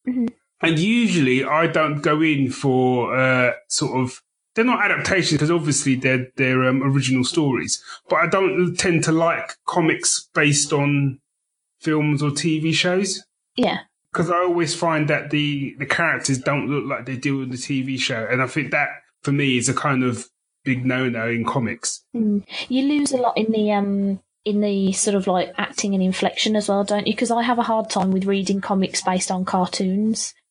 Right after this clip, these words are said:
Speaker 1: 'Cause I, t-,
Speaker 2: Yeah.
Speaker 1: t-, like the Invader Zim comic, the stories are great, but because it's not,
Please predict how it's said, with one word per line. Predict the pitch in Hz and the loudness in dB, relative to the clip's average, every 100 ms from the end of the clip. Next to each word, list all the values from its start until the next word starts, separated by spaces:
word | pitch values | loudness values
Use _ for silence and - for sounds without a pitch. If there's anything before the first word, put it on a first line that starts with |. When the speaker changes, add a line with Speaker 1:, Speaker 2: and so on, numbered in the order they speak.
| - | -4
Speaker 1:
'Cause | 208 202 | -2 0
I, | |
t-, | - - - | -4 -2 2
Speaker 2:
Yeah. | - - | 4 4
Speaker 1:
t-, | 240 | 0
like | 233 | -2
the | 254 | 0
Invader | 254 247 240 233 | 0 0 0 0
Zim | 220 214 | 0 0
comic, | 214 240 247 262 - _ | 0 0 0 -4 -10 _
the | - | -2
stories | 240 277 294 277 | 0 2 2 2
are | 202 | 0
great, | 196 180 180 - - | 0 0 0 -2 0
but | - | 0
because | 233 - 254 | 0 0 0
it's | 269 - | 0 0
not, | 240 - | 0 -2